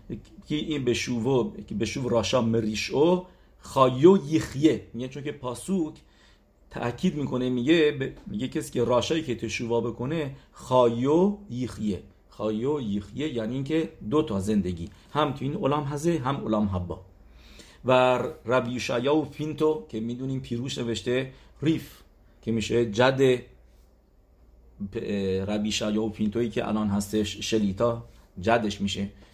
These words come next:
پیروش ریف. اشتباه نگیرید با رب-، یצחק فلف-، الفسی، ریف رو ان یعقوب راش تهوت چی هستش؟ راش تهوت بیشعیا و پینتو. که اون می‌نویسه میگه،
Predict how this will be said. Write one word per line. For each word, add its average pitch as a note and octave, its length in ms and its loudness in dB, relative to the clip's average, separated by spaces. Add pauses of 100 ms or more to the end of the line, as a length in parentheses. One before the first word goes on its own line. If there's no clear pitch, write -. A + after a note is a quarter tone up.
(100)
پیروش A#2+ 360 -4
ریف. B2+ 440 0 (380)
اشتباه A#2 420 0
نگیرید A#2+ 340 -2
با A2+ 100 2
رب-، G#2+ 180 -2
یצחק G#2+ 240 -2
فلف-، G#2 340 -4
الفسی، G#2+ 720 -2
ریف D3 380 2
رو B2 200 -4
ان A2+ 180 -2
یعقوب D#3 520 2 (320)
راش - 180 0
تهوت C#3 500 0
چی E3+ 160 2
هستش؟ C3 460 0
راش A#2+ 180 -4
تهوت C#3 340 -2
بیشعیا B2+ 520 -2
و A#2 40 -2
پینتو. G#2 280 -2 (400)
که D#3+ 60 -2
اون E3 80 4
می‌نویسه D3 380 -2
میگه، D3+ 400 2